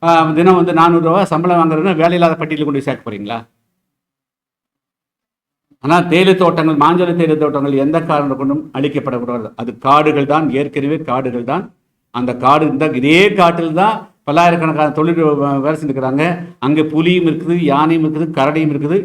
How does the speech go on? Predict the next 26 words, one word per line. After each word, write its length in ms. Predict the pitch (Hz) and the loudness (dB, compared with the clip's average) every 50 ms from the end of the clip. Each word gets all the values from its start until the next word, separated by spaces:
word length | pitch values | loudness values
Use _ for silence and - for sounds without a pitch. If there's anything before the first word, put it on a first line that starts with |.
| 165 143 135 | -4 -4 -2
எல்லோரும் 340 | 143 156 165 160 151 - - | 0 0 0 -2 -4 -4 -4
சேர்ந்து 340 | 147 156 175 165 160 151 151 | -2 -2 0 0 -2 0 0
தான் 160 | 160 180 170 - 147 | -2 -2 -2 -2 -2
பயணிக்கிறார்கள். 580 | 135 139 139 135 135 123 120 113 104 95 - _ _ _ _ _ _ _ _ _ - | -2 -2 -2 -2 -4 -6 -6 -8 -8 -12 -16 _ _ _ _ _ _ _ _ _ -12
ஆச்சுங்களா? 380 | 131 123 143 135 131 135 143 127 - - - - _ _ _ _ - | -8 -4 -4 -2 -2 -2 -2 -4 -6 -10 -18 -20 _ _ _ _ -6
அதனால 260 | 120 139 156 165 175 185 214 180 175 - - _ _ _ _ _ _ | -2 0 2 2 2 2 0 -2 -4 -10 -16 _ _ _ _ _ _
வெளியேற்றினால் 760 | 123 139 165 202 208 208 208 202 196 190 180 185 202 226 247 226 165 | 0 2 4 4 6 4 4 4 2 2 2 4 4 2 2 0 -2
அது 100 | 165 160 160 | -2 0 0
வந்து 140 | 160 165 190 185 | 2 2 2 2
வெளியேற்றினால்ங்கிறதுக்கு 1040 | 160 165 180 196 190 190 180 196 185 185 190 202 202 196 190 196 196 196 196 214 180 160 | 2 4 4 4 4 4 2 0 2 2 2 2 2 2 0 0 0 0 0 0 -2 0
எந்த 120 | 170 180 175 175 | 0 0 -2 0
பேச்சுக்கு 320 | 180 180 180 180 180 196 175 151 | 0 -2 -2 -2 -2 0 0 2
இடமே 460 | 151 165 180 190 - - 196 202 220 233 - - | 2 2 0 0 0 0 0 0 0 -2 -2 -2
கொடுக்கக்கூடாது. 420 | - 175 185 185 185 175 151 - - - - - | -2 0 0 0 0 -2 -4 -6 -6 -6 -2 2
அது 100 | 156 190 | 2 4
கொடுத்துட்டு 360 | 185 170 202 190 185 202 190 196 175 170 | 4 4 2 2 4 4 4 4 6 4
மாற்று 240 | 175 202 - 202 196 | 4 4 2 0 -2
கொடுக்குறதெல்லாம் 680 | 185 180 170 180 175 160 165 165 165 170 196 214 196 170 - - _ - | -2 -2 0 -2 -2 -2 0 -2 0 0 0 0 0 -2 -6 -10 _ -4
கிடையாது. 280 | 147 147 143 120 - - _ _ _ - | -2 -2 -2 -2 -4 -10 _ _ _ -10
அவங்களுக்கு 340 | 135 147 147 143 135 143 135 123 - - _ _ _ - | -8 -6 -4 -4 -4 -4 -4 -6 -8 -12 _ _ _ 0
வாழ்வாதாரத்தை 500 | 151 175 175 175 170 160 156 151 151 143 135 | 2 4 4 4 2 2 0 -2 -2 -2 -2
வேற 100 | 160 170 165 151 | -2 -2 -2 -2
ஏற்பாடு 240 | 156 151 147 135 | -2 -4 -4 -2
பண்ணி 120 | 135 139 131 - | -2 -2 -2 -2
கொடுக்குறோம், 340 | 123 113 113 113 95 87 - _ _ - | -4 -8 -8 -10 -12 -14 -18 _ _ -8
இதெல்லாம் 320 | 127 139 156 170 165 | -4 -2 0 2 2